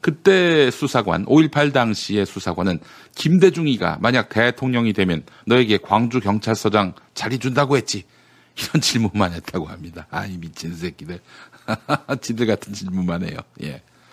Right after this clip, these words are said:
양동남 씨는 김영삼 정권, 그러니까 즉 자기들이 오일팔 특별법까지 만들어 놓고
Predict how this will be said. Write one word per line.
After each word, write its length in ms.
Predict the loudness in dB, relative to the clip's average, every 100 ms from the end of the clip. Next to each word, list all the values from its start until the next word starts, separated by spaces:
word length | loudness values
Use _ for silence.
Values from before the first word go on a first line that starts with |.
| -20 -20 -20 -20 -20 -10 -2
양동남 460 | 0 0 2 0
씨는 380 | 0 0 0 -2 -10 _ _ _ _ -8
김영삼 560 | 2 4 4 2 0 0
정권, 320 | -4 -4 -10
그러니까 160 | -8
즉 280 | -2 -2 -2
자기들이 540 | -6 -4 -2 0 2 2
오일팔 500 | 4 4 4 -2 -4
특별법까지 840 | -10 _ 2 2 2 0 0 0
만들어 340 | 0 0 0 -2
놓고 380 | -4 -6 -6